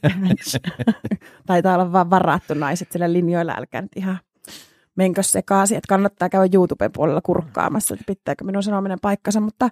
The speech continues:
Speaker 2: Anssi on tosiaan siis professori ja hän on myös toimitusjohtaja K P Y:llä. Ja vaikka mitä, hän on useas-, useammassa hallituksessakin hallitusammattilaisena, eikö näin? Ja
Speaker 1: Mm.
Speaker 2: sijoittamisen ammattilainen nyt ennen kaikkea.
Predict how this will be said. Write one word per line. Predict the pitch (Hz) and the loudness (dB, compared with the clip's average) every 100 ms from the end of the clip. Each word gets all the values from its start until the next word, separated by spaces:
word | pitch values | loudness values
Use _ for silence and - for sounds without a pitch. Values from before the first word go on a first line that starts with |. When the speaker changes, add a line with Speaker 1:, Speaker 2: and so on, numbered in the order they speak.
| - - - - _ | -2 -20 -20 -20 _
Speaker 2:
Anssi | 277 277 - | 2 4 4
on | 214 | 4
tosiaan | 226 220 202 | 4 4 2
siis | 208 | 0
professori | - 247 226 180 - 180 180 | 0 -2 0 -2 -2 -4 -2
ja | |
hän | 190 196 | 0 2
on | |
myös | 190 190 | 0 0
toimitusjohtaja | 240 214 165 170 180 175 - 110 - | 2 4 2 0 0 -2 -4 -6 -4
K | - 170 147 | 0 0 0
P | 98 104 - | -4 -4 0
Y:llä. | 160 147 - 170 - _ _ _ _ - | 2 2 0 -4 -6 _ _ _ _ 0
Ja | 190 | 4
vaikka | 190 - | 4 4
mitä, | 214 220 170 | 2 4 2
hän | 185 | 2
on | 156 | 2
useas-, | 208 190 185 - | 2 0 0 -4
useammassa | 240 233 190 190 | 0 2 2 2
hallituksessakin | 214 185 139 - 170 - 156 180 - - _ | 4 4 2 -4 -6 -6 -6 -8 -10 -20 _
hallitusammattilaisena, | - 208 175 - 185 165 - - - 214 113 | 0 2 2 0 0 0 0 -6 -4 -2 -2
eikö | 180 | 0
näin? | 190 190 160 | 2 4 2
Ja | 170 | 0
Speaker 1:
Mm. | 120 | 0
Speaker 2:
sijoittamisen | - 220 - 202 208 220 220 _ _ _ | 4 4 2 2 2 2 -2 _ _ _
ammattilainen | 247 160 - - - 208 - - | 2 2 0 -6 -2 -4 -4 -6
nyt | - | -2
ennen | - 208 156 | 4 4 4
kaikkea. | - - - | -2 -10 -12